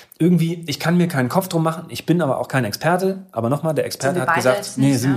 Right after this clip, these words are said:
Speaker 2: ja.
Speaker 1: wir, bei Pferden haben wir keine Ahnung, da kann ich nur mein Gefühl
Speaker 2: Mhm.
Speaker 1: tatsächlich laufen lassen. Und ich finde, es fühlt sich nie richtig an, in meinen Augen.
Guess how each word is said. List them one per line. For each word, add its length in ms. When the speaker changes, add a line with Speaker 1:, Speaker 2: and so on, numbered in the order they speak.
Speaker 2:
ja. 60
Speaker 1:
wir, 140
bei 180
Pferden 260
haben 100
wir 60
keine 240
Ahnung, 160
da 80
kann 160
ich 100
nur 80
mein 220
Gefühl 580
Speaker 2:
Mhm. 60
Speaker 1:
tatsächlich 600
laufen 320
lassen. 220
Und 80
ich 140
finde, 320
es 160
fühlt 220
sich 160
nie 160
richtig 420
an, 220
in 120
meinen 240
Augen. 320